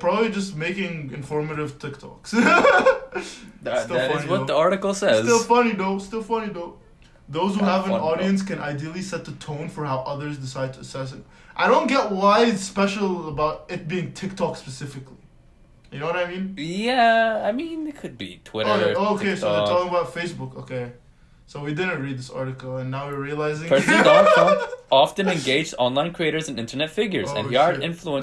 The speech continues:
Speaker 1: Let's see,
Speaker 2: marketing
Speaker 1: let's
Speaker 2: firm
Speaker 1: see
Speaker 2: during
Speaker 1: this.
Speaker 2: his re-election campaign. On Wednesday, he re-, oh, you're just gonna move.
Speaker 1: As
Speaker 2: Well
Speaker 1: Trump meets with QAnon influencers, the conspiracy's adherents back for dictator.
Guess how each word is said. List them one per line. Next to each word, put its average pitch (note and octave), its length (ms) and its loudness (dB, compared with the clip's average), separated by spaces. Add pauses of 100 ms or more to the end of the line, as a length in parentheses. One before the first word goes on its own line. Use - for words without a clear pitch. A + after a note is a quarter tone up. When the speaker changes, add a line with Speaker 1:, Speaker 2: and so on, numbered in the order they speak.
Speaker 1:
Let's C3 60 -4
see, A2+ 40 -2
Speaker 2:
marketing C3 340 2
Speaker 1:
let's - 100 -10
Speaker 2:
firm A2 120 -4
Speaker 1:
see - 60 -6
Speaker 2:
during A2 160 -4
Speaker 1:
this. G2+ 120 -8
Speaker 2:
his A2+ 60 -8
re-election A#2+ 360 -4
campaign. G2+ 500 -6 (480)
On G2 120 -10
Wednesday, C3+ 360 -4
he C3 120 -4
re-, A#2+ 120 -4
oh, C#3 180 -2
you're C#3 120 -10
just - 140 -16
gonna B2+ 200 -12
move. B2 240 -14 (600)
Speaker 1:
As - 120 -10
Speaker 2:
Well E3 100 2
Speaker 1:
Trump D3+ 240 -8
meets D3+ 240 -10
with C#3+ 160 -14
QAnon D3 420 -8
influencers, D3 520 -10
the C3 80 -10
conspiracy's C3+ 640 -14
adherents B2+ 400 -10
back B2 200 -12
for B2+ 120 -20
dictator. - 320 -20